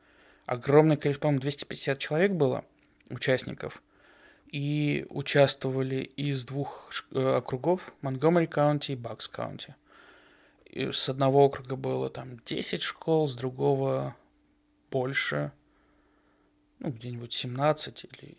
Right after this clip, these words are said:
я, может, путаю числа, но порядок, по крайней мере, такой. Участников, по-моему, было двести пятьдесят, потому что сказали, что им пришлось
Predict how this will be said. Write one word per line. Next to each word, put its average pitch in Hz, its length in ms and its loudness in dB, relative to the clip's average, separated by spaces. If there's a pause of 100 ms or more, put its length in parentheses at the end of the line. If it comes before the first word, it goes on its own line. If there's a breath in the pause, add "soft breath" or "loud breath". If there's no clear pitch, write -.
(140)
я, 147 240 2
может, 151 220 4
путаю 202 400 4
числа, - 280 0
но 190 100 12
порядок, 151 460 8
по - 140 -4
крайней 127 240 -4
мере, 123 160 -8
такой. 117 400 -10 (520 loud breath)
Участников, 185 540 6
по-моему, 143 380 6
было 135 240 8
двести 131 240 -2
пятьдесят, 127 400 -2
потому 120 240 -10
что - 140 -6
сказали, 127 340 -2
что 120 420 -4
им 127 80 -6
пришлось - 380 -4